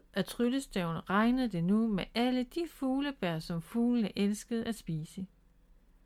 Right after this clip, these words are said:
Fuglene stoppede med at jage dem og var nu mere glad for at spise bærene. "Fik den nappet dig?"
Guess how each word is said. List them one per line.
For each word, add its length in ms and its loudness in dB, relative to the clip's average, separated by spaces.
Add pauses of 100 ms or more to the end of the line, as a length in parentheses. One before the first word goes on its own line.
(280)
Fuglene 460 6
stoppede 520 4
med 160 4
at 160 0
jage 320 2
dem 160 0
og 160 -2
var 120 6
nu 180 6
mere 420 4
glad 300 2
for 220 -4
at 120 0
spise 440 -4
bærene. 440 -6 (880)
"Fik 280 2
den 160 4
nappet 420 4
dig?" 160 2